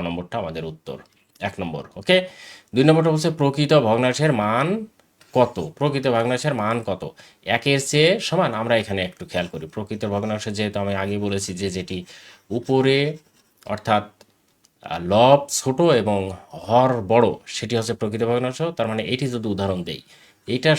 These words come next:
সব সময় যদি উপরে বড় ছোট হয়, সেই ক্ষেত্রে ওয়ানের চেয়ে, মানে একের চেয়ে সব সময় ছোট হবে, এটা মাথায় রাখবা।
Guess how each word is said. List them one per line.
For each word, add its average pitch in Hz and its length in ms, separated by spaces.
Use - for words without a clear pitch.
সব 170 220
সময় 170 260
যদি 151 220
উপরে 147 260
বড় 120 140
ছোট - 240
হয়, 82 180
সেই 131 260
ক্ষেত্রে 160 440
ওয়ানের 151 540
চেয়ে, 76 240
মানে 101 180
একের 175 340
চেয়ে 196 260
সব - 200
সময় 240 240
ছোট - 220
হবে, 78 280
এটা 87 140
মাথায় 82 260
রাখবা। 67 200